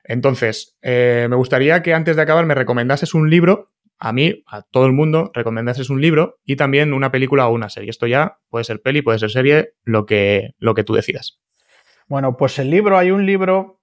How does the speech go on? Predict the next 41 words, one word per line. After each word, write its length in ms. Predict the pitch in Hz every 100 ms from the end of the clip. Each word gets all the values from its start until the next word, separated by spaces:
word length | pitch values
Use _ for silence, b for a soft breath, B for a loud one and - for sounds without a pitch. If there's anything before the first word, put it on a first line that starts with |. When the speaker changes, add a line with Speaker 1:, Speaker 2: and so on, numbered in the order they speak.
| _
Speaker 2:
eh, 480 | 160 135 131 123 127
de 80 | 127
baloncesto 760 | 131 127 123 165 185 - 180
que 100 | -
además, 540 | 127 120 123 170 - -
mm, 180 | 135 117 117 -
no 100 | 135
sé 100 | 147
si 120 | 165
ha 60 |
salido 320 | 143 139 135 123
ya 140 | 147
en 80 | 151
castellano, 560 | 131 113 120 135 151 117
pero 120 | 120
está 200 | - 135
a 100 | 147
puntito 520 | 156 123 147 147 135
de 80 | 120
salir, 500 | - 117 147 160 - _ _ _ _ _ _
eh, 300 | 117 113 117 -
que 180 | - 117
yo, 340 | 120 135 156 160 - _
mm, 440 | 143 139 120 123 123 - _ _
lo 240 | 139 135 127
conocía 480 | 127 123 - 156 160
en 100 | 143
inglés, 540 | 139 170 160 190 -
pero 200 | 127 120
como 340 | 117 117 117 139
la 120 | 117
gente 220 | 117 131 143
va 80 |
a 40 | 143
tener 320 | 143 143 143
la 80 | 143
oportunidad 520 | 139 135 131 135 165
de 140 | 123 117
leerlo 600 | 117 120 135 139 135 131
en 180 | 131
castellano, 680 | 127 127 - 123 147 151 165